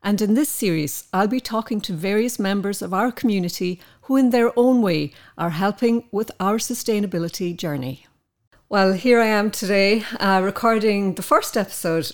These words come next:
in the Sustainability Podcast series in University of Galway. And with me today is Michelle O'Dowd, who is the Sustainability Officer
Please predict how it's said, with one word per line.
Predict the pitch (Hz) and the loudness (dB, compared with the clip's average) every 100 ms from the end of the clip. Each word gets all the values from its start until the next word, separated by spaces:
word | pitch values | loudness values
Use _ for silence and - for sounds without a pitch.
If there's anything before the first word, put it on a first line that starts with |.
| - | -6
in | 180 165 | -2 0
the | 160 | -2
Sustainability | 170 180 - 190 180 170 180 165 - 165 | -4 -6 -6 -4 -4 -2 -4 -4 -6 -8
Podcast | - 170 - 180 147 - | -4 -6 -6 -8 -8 -6
series | - 156 160 185 151 | -6 -4 -4 -6 -6
in | 151 | -6
University | 151 143 147 - - 143 - | -6 -6 -8 -10 -10 -12 -12
of | 131 147 - | -14 -14 -12
Galway. | 160 143 135 151 233 - - - - - | -8 -8 -8 -8 -10 -14 -20 -20 -20 -10
And | 180 160 156 160 151 - | -6 -4 -2 -2 -4 -10
with | 165 190 202 - | -6 -4 -6 -6
me | 170 160 214 240 - | -4 -2 -2 -6 -14
today | 190 165 160 165 185 | -8 -4 -2 -2 -6
is | - 156 160 156 - - - | -6 -6 -4 -6 -8 -10 -12
Michelle | - 175 - - 165 165 160 - | -8 -6 -6 -4 -4 -4 -6 -8
O'Dowd, | 170 160 156 175 202 - | -8 -6 -4 -6 -10 -6
who | 170 160 - | -4 -4 -6
is | 165 165 156 | -6 -6 -6
the | - | -10
Sustainability | 165 196 - 180 170 170 156 - 156 | -10 -10 -6 -4 -4 -6 -8 -8 -8
Officer | 139 - - 151 156 | -10 -12 -10 -8 -8